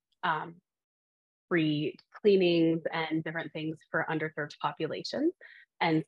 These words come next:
so not only are we trying to help people go to the dentist and understand, you know, the value of your oral health care, but also we do a lot of philanthropic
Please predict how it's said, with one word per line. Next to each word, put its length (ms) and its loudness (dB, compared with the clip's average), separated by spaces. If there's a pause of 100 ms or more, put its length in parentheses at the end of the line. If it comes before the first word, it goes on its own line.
so 360 4
not 280 2
only 300 0
are 120 -4
we 120 -4
trying 240 -4
to 40 -2
help 200 -4
people 220 -4
go 120 -4
to 60 -6
the 100 -4
dentist 480 -6
and 100 -4
understand, 680 -6
you 160 -8
know, 120 -10
the 160 -10
value 400 -4
of 80 -8
your 120 -8
oral 340 -6
health 160 -2 (100)
care, 240 -6 (380)
but 140 4
also 320 2
we 140 -2
do 140 -6
a 40 -4
lot 200 -2
of 140 -4
philanthropic 500 -6